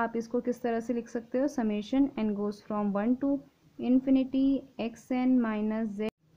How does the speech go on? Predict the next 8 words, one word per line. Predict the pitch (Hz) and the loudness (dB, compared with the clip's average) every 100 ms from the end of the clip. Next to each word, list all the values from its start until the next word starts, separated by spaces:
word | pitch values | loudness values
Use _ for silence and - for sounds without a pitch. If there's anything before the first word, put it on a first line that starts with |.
| _ _ _ _ _ 220 220 | _ _ _ _ _ -2 0
mod | 220 226 247 240 | 2 2 2 0
to | 240 | 0
the | 226 226 | 0 -2
power | 214 208 214 - - | -2 -2 -4 -8 -8
p | 254 269 285 285 285 - | 2 4 4 4 2 0
whole | 233 226 | -2 -2
to | |
the | 220 | -2